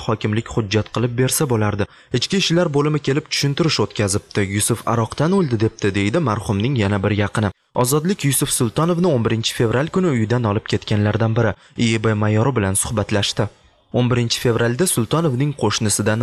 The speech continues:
vizif tushdi. "Yordamchilarim bilan uni avval mahalladagi tayanch punktiga olib bordik. Qo'shni ariza yozdi. Sultonovni viloyat narkologiya dispanseriga olib borib, mastlik darajasini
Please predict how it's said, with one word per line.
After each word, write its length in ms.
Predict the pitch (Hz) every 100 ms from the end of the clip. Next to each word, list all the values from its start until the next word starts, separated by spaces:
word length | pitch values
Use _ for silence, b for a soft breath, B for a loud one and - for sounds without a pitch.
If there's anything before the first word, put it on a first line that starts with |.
| 104
vizif 260 | 101 101 -
tushdi. 240 | - - - B B -
"Yordamchilarim 680 | 123 110 110 110 107 107 113
bilan 200 | 113 123 113
uni 100 | 113 110
avval 220 | 107 117 113
mahalladagi 540 | 107 120 110 107 110 120
tayanch 320 | 110 107 117 -
punktiga 380 | 110 101 113 104 101
olib 160 | 107 101
bordik. 280 | 104 104 - -
Qo'shni 280 | 113 - 147 131
ariza 280 | 104 98 104 101
yozdi. 220 | 98 104 b b -
Sultonovni 480 | 135 120 175 156 151 135
viloyat 320 | 117 120 123 127
narkologiya 560 | 113 - 113 139 156 143
dispanseriga 640 | 120 - 113 123 120 110 113 107
olib 160 | 123 131
borib, 200 | 160 143 117
mastlik 320 | 107 - 139 147
darajasini 500 | 165 131 113 - 113